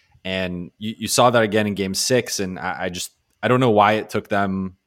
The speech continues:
uh, you know, the fifth game of the series where he had just destroyed their drop coverages, especially anytime Zubats, Trez, uh, Lou Williams, or Reggie Jackson was involved in an action, uh,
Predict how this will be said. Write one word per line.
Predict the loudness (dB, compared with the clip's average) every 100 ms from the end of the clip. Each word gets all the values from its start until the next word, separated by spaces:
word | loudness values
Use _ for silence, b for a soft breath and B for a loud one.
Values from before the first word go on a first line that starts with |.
| _ _ _ _ _ _ _ -16
uh, | -12
you | -8
know, | -8 -8
the | -12
fifth | -6 -6 -6 -6
game | -4 -2
of | -4
the | -4
series | -2 0 0 -2
where | -4
he | -4 -4
had | -4
just | -6 -6
destroyed | -6 -4 0 0 0
their | -2 -4 -6 _ _ _
drop | -2 -2 0
coverages, | -4 -2 -2 -2 -4
especially | -4 -2 -2 -2 -2 -4 _ _ _ -2
anytime | 0 2 2 4 2 -2 -6 -10
Zubats, | -4 0 4 6 6 4 -2 -6 -10 _ _ _ _
Trez, | -4 2 2 2 0 -2 -6 -8 -8 _ -12
uh, | -6 -6 -6 -8
Lou | -4 0
Williams, | 0 0 0 -2 -6 -8
or | -4 -2
Reggie | -2 -2
Jackson | -2 -2 -4 -8
was | -8 -6
involved | -2 2 2 -2
in |
an | -6
action, | -6 -6 -6 -10 -10 -14 -18 _ _ _
uh, | -8 -6 -8